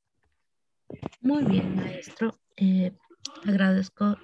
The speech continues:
su respuesta. Comenzamos con la segunda pregunta. ¿Puede describir los objetivos del sistema para la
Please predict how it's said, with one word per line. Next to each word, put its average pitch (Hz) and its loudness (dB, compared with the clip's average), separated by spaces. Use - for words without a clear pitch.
su 180 -8
respuesta. 185 -6
Comenzamos 214 0
con 214 2
la 190 0
segunda 190 2
pregunta. 180 -6
¿Puede 311 -2
describir 208 -2
los 214 0
objetivos 196 -2
del 208 2
sistema 185 2
para 180 -2
la 175 -2